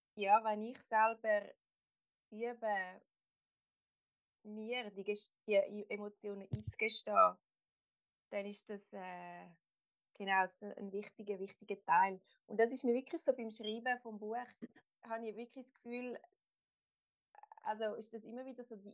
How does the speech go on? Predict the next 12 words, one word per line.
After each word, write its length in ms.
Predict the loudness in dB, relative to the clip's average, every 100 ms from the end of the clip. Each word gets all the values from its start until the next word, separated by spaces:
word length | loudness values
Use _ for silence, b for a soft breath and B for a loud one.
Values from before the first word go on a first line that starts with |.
| -8
Einladung 380 | 0 0 0 -8
an 140 | -8
mich 140 | -8 -14
selber 400 | -12 -10 -10 -16
gewesen. 440 | -18 -12 -8 -8 -10
Okay, 480 | -16 -12 -10 -10 _ _ _ _ 0
du 80 |
schreibst 400 | 2 2 0 -4
die 80 | 2
Geschichte, 340 | 6 6 2 -6 -16
es 120 | 0
ist 140 | 0